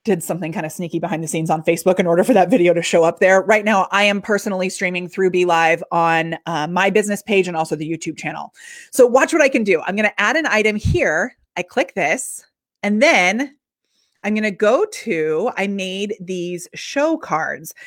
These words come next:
Now I'm gonna go into, I've got a thumbnail folder where I saved these. And I made these show cards. So the first one that I made is just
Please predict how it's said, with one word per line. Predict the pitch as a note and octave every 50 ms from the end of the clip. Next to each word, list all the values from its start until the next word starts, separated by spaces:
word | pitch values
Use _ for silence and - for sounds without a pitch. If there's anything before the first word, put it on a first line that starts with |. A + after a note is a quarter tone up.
| - - - - - _ -
Now | G3+ F#3+ F#3+ F3+ -
I'm | G3 G#3
gonna | G#3+ G#3+ G#3
go | G#3 - G3 G3 G#3+ A3 G#3+
into, | E3+ G3 G3 F#3 - G3+ F3
I've | E3+ E3
got | F3+ E3
a | D#3+ -
thumbnail | - - G3 G3 G3 F#3+ F#3+ F#3+ F#3 F#3 F#3
folder | - _ G3+ F#3+ F#3 F3+ F#3 F#3 F#3
where | E3+ E3 D#3 -
I | - -
saved | - - - G#3+ F#3+ F#3+ F#3+ F#3 F3 F3+
these. | F3+ G3 G3 F#3+ F#3+ F#3 F#3+ F#3 F#3 - - - _ _ _ _ _ _ _ _ _ _ _ _ _ _ _ -
And | G3+ G#3
I | G#3 G3+
made | G#3 A3 B3+ B3+ A3+
these | C#4 C4 -
show | - A#3 F#3+
cards. | F#3 - E3 - - -
So | F#3+
the | G3+ G3
first | - - - B3 C4 C#4 - -
one | D#4+ D#4+ E4+
that | E4 E4+
I | E4+ E4
made | B3 A3 G3 G3 G3 G3 G3 -
is | G3 G#3+ F#3+ F#3 E3
just | D#3+ - G#3 G#3+ F3+ F3 F3 G#3+ C#4+ C#4+ - - - - -